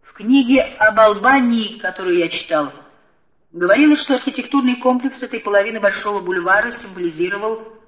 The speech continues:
топорик Ликтора, сказал генерал.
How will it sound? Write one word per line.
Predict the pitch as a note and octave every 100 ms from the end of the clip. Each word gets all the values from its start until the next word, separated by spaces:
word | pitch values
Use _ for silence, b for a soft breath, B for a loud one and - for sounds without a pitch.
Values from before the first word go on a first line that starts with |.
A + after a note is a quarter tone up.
| _
топорик | F3+ F3 E3+ F#3 G#3 -
Ликтора, | A#3+ D4 - D#3 C3+ - - _ _ _ _ _
сказал | _ - D#3+ D#3
генерал. | D3 C#3+ C#3 B2+